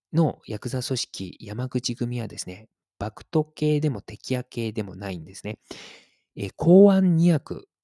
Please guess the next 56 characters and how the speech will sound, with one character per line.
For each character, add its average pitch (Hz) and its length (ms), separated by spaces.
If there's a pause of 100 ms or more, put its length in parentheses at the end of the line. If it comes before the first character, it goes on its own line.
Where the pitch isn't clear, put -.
(120)
の、 147 320
え 98 240
ー、 92 100
組 101 120
織 - 360
に - 60
な 101 120
る 92 140 (580)
の 98 140
で、 101 260 (420)
そ - 180
の 123 120
分 127 360
類 123 480 (160)
が 107 160
な 104 100
か 107 120
な 110 120
か 101 100
こ - 360
う、 - 40 (380)
僕 - 240
は 87 80
で 85 80
す - 100
ね、 - 80
あ 104 60
ん 117 80
ま 127 80
し - 240
っ - 60
く 135 100
り 120 80
こ - 180
な 104 120
い 90 60
ん 85 40
で 82 80
す - 80
け - 100
ど - 80
も、 95 160 (160)
ま 156 160
あ、 - 40
そ - 100
の 139 80
分 135 220
類 131 160
に 123 320
ち - 100
ょ - 20
っ - 20
と - 200 (100)
沿 156 100
っ - 20
て、 - 280